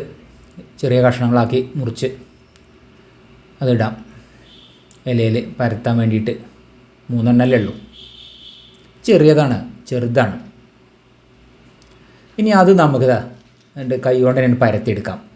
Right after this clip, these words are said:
മറ്റേ അരിൻ്റെയൊക്കെ ആണെങ്കിലും നമ്മൾ പറ്റ കുറുക്കിയിട്ട് ഇങ്ങോട്ട്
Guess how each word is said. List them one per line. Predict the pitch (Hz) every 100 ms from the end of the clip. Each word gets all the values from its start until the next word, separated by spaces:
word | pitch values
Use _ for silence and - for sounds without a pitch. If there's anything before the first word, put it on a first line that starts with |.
| _ _ -
മറ്റേ | 143 196
അരിൻ്റെയൊക്കെ | 180 185 196 196 226 220 220 - - 208
ആണെങ്കിലും | 202 202 208 202
നമ്മൾ | 196 196 190 - - _ -
പറ്റ | 156 - 214 196 -
കുറുക്കിയിട്ട് | 165 156 - 185 165 196
ഇങ്ങോട്ട് | 180